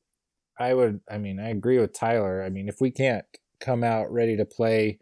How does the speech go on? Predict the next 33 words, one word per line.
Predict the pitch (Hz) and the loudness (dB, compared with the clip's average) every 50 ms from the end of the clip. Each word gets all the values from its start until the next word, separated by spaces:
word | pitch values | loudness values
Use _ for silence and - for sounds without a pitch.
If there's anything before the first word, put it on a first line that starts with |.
| _ _ _ _ _ _ - - - _ _ _ _ _ _ _ _ _ _ _ _ - | _ _ _ _ _ _ -20 -20 -20 _ _ _ _ _ _ _ _ _ _ _ _ -6
my | 113 127 139 | -2 2 4
only | 147 147 156 151 | 4 6 4 4
concern | 135 151 139 127 - 147 143 139 | 4 4 4 4 4 4 4 4
is | 131 113 | 4 4
I | 123 117 | 4 4
hope | 113 131 131 117 - | 6 6 4 4 4
we | 123 123 120 120 113 104 - | 2 2 2 2 0 -2 -4
are | - 113 110 | -2 -2 -2
not | 110 113 113 110 104 95 - - _ - | 0 0 -2 -2 -2 -4 -6 -12 _ 0
overhyped. | 131 139 143 127 127 127 - - - 143 147 123 - _ - - - - _ _ _ _ _ - | 4 4 4 4 0 -8 -6 -2 0 2 2 0 0 _ -14 -16 -16 -16 _ _ _ _ _ -12
Uh, | 113 113 110 104 98 90 | -10 -8 -8 -8 -8 -6
like | 101 104 95 - 104 | -6 -6 -4 -4 -4
our, | 104 101 101 - - | -4 -4 -4 -6 -8
our, | 104 104 101 95 90 - | -8 -8 -8 -8 -10 -12
we're | - 95 107 117 110 | -10 -6 -4 -4 -2
not, | 113 110 104 98 - _ _ _ - _ _ _ _ _ _ _ _ _ _ _ _ _ _ _ - | -2 -4 -4 -6 -8 _ _ _ -20 _ _ _ _ _ _ _ _ _ _ _ _ _ _ _ -8
I | 156 143 | -4 -4
mean, | 131 120 117 | -2 -2 -2
I | 123 131 135 | -2 0 0
don't | 131 123 110 85 | 0 -2 -4 -4
think | - 131 123 104 - | -4 -2 -2 -2 0
we're | 107 107 104 98 95 90 | 2 2 4 2 0 -2
thinking | 87 - - 127 113 - - 107 | -6 -6 -4 -4 -4 -4 -6 -6
we're | 98 101 101 98 | -2 -2 -2 -2
the | 98 | -2
best | 92 107 104 95 - - | -2 0 -2 -2 -2 -6
team | - 120 110 101 98 | -8 -6 -6 -6 -6
in | 95 92 | -8 -8
the, | 92 95 98 - | -8 -10 -10 -10
in | - 110 101 92 | -12 -10 -10 -10
the | 87 | -6
league, | 87 113 131 131 117 101 92 87 | -2 0 0 0 0 -2 -4 -6
but | 101 95 - | -8 -8 -10